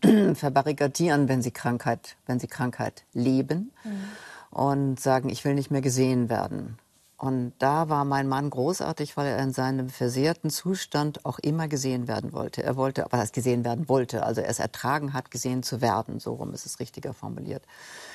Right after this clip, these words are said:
Speaker 1: Insofern haben wir immer Leute im Haus gehabt, wir haben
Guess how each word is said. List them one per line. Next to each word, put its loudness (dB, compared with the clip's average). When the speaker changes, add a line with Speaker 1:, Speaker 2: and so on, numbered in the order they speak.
Speaker 1:
Insofern 0
haben 0
wir 0
immer 4
Leute 0
im -4
Haus -2
gehabt, -8
wir -2
haben -2